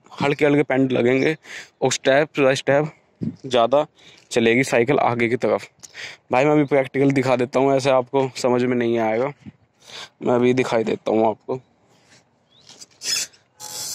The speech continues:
ये देखो, जैसे कि अभी है ये second पे, जैसे ये मैं लगा देता हूँ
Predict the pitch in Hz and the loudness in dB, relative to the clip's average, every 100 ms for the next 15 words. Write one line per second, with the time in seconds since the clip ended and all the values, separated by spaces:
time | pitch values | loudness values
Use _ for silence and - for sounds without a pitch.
0 | - - - - - - _ _ - - | -8 -8 -8 -12 -20 -20 _ _ -20 -20
1 | _ - - - _ _ _ - 117 110 | _ -14 -12 -12 _ _ _ -4 0 2
2 | 117 123 123 139 143 143 139 135 143 156 | 0 0 0 0 0 2 2 2 2 0
3 | - _ - - 117 123 127 120 139 120 | -6 _ -12 -2 0 2 0 -2 0 0
4 | 117 110 107 98 - - - - _ _ | 2 0 0 -2 -6 -16 -20 -20 _ _
5 | 127 - _ _ _ _ _ _ - 120 | -20 -20 _ _ _ _ _ _ -4 0
6 | 123 139 139 147 131 120 117 113 - 151 | 2 2 2 2 2 4 4 4 2 -2